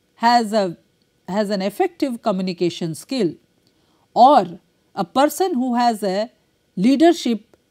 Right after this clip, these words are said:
skill or leadership competency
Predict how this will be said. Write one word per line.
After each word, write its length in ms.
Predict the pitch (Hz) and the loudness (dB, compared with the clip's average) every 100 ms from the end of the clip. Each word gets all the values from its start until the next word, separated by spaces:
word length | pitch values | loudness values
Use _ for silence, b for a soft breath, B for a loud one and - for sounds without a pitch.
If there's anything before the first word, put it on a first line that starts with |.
| _ _ | _ _
skill 500 | - - 285 226 160 - | -8 0 4 4 2 -2
or 100 | 196 | -2
leadership 580 | 190 220 311 - 277 - | 0 2 2 0 -6 -2
competency 800 | 226 190 180 220 269 220 156 | -2 -2 -4 -4 -4 -6 -6